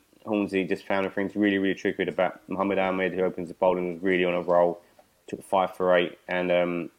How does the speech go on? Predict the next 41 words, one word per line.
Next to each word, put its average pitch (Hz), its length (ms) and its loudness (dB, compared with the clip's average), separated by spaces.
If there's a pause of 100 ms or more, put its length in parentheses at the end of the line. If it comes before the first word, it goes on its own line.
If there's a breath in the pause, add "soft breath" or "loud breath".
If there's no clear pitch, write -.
(240)
at - 160 -6
one 92 180 0
point 90 200 -2
in 82 60 -6
twenty-three 90 380 -4
for - 120 -12
five, 92 380 0 (560 soft breath)
managed 104 280 0
to 101 80 -6
get - 140 -2
to 95 80 -6
ninety-six, 92 680 -2
but 85 240 -2
that 87 160 -6
ended 85 300 -4
there. 85 160 2
So 87 120 -6
ninety-six 90 440 -4
all 87 160 -2
out, 85 280 0 (400 soft breath)
and 87 120 -4
a 82 60 -2
hundred 92 380 -6
thirty-three 90 760 -2 (320)
run 87 420 -4
win 87 340 -4 (180)
against 85 340 -10
Hornsey 85 300 -8
for 85 80 -20
Hampstead. 87 520 -8
As 80 100 -14
I - 40 -16
said, 92 120 -2
now 92 220 0
losing 95 300 -2
on - 80 -6
eighty 101 260 -2
points, - 280 -4
which 104 140 -6
I'm 98 120 -2
sure 101 320 2